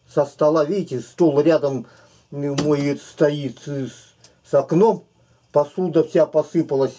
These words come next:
на пол сразу. Начали кружки полетели, продукты, миски, всё это начало падать. Я отбежал сразу от стола, чтоб он меня не поймал-то.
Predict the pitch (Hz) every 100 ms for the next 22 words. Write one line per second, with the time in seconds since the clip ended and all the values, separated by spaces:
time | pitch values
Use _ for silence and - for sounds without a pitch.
0 | - 127 139 - 220 202 - 165 156 147
1 | 123 110 _ _ _ _ _ - 143 139
2 | - 131 - 170 240 - 185 170 170 165
3 | 160 170 151 123 135 135 151 220 208 -
4 | 151 117 - 110 185 226 - - 139 160
5 | 151 147 139 143 131 139 127 110 - _
6 | - 151 131 123 - _ _ _ _ -
7 | 120 180 160 - _ _ _ - 135 117
8 | 175 143 190 160 170 160 156 131 139 -
9 | 151 160 151 - 139 143 139 143 139 131
10 | 127 135 131 135 120 110 98